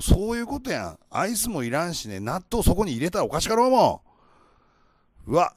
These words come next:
いくら好きでもさ、そこに入れてさ、っていうかさ、入れたっていうなら入れた、入れましたって。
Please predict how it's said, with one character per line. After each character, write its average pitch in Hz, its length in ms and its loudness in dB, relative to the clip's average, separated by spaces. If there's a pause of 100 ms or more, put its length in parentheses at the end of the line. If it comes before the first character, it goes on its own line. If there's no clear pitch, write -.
(120)
い 135 120 -8
く 233 200 -2
ら 254 80 6
好 - 240 -2
き 170 160 -10
で 202 120 -2
も 160 140 -6
さ、 101 320 -4
そ - 220 -4
こ 202 180 -8
に 226 140 -6
入 185 100 0
れ 180 100 2
て 185 280 -2
さ、 - 340 -6
っ - 380 -20
て - 80 -6
い 233 60 0
う 214 60 -2
か 135 100 -2
さ、 98 160 -6
入 107 100 -2
れ 185 120 4
た 311 180 0
っ - 20 -8
て 165 160 -6
い - 20 2
う 147 80 0
な 143 100 0
ら 110 40 -2
入 107 100 -2
れ 170 80 2
た、 226 160 0
入 175 180 -4
れ 175 140 2
ま 247 180 0
し - 60 -2
た 156 120 -2
っ 139 40 0
て。 92 340 -6